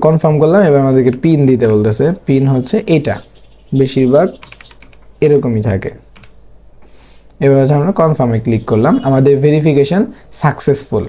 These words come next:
ওকে, তো ভেরিফিকেশন সাকসেসফুল হওয়ার পর এটা আমাদের ওয়েবসাইটে চলে আসলো।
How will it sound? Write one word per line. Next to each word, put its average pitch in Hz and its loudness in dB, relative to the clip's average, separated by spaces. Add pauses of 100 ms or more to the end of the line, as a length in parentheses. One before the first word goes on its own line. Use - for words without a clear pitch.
(640)
ওকে, 165 2 (840)
তো 143 4 (1400)
ভেরিফিকেশন 196 2
সাকসেসফুল 185 2
হওয়ার 170 2
পর 170 4
এটা 147 2
আমাদের 151 4
ওয়েবসাইটে 151 2
চলে 151 2
আসলো। 127 0